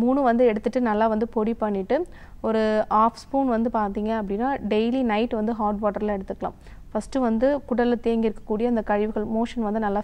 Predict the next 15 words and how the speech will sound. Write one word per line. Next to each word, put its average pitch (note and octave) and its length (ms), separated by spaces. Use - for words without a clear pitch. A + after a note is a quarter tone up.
ஃப்ரீயா G#3 220
வந்து G3+ 200
போக G3+ 280
ஆரம்பிக்கும். F#3+ 420
ஒரு A#3 120
சில B3 180
பேருக்கு C4 340
வந்து A#3+ 140
பாத்தீங்க A3 360
அப்படின்னா, A3 380
திரிபலா A#3 340
சூர்ணம் G#3 300
வந்து G#3 240
ஒரு, B3 280
அவங்க A3 220